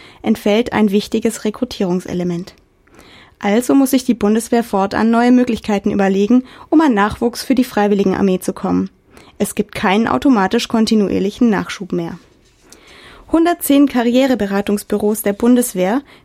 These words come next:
bis zu zweihundert mobile Büros und sechshundert sogenannte Karrierecenter gibt es bundesweit. Dazu noch für jedes Zentrum der Nachwuchsgewinnung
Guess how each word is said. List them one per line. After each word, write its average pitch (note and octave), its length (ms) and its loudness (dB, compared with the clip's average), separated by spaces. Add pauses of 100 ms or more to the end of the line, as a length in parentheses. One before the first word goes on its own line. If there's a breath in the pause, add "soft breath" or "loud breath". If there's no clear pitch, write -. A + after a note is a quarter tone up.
(120)
bis A#3+ 180 -2
zu G#3+ 140 -8
zweihundert C#4+ 640 2
mobile A#3+ 320 2
Büros A3 420 2
und A3+ 160 0
sechshundert C4 540 2
sogenannte A3 460 0
Karrierecenter G#3+ 800 0
gibt A3 200 -6
es - 120 -6
bundesweit. G#3 680 -4 (560 loud breath)
Dazu A3 320 0
noch C#4+ 180 4
für A#3+ 100 0
jedes B3 400 2
Zentrum A#3 460 2
der G#3 100 2
Nachwuchsgewinnung A3+ 880 0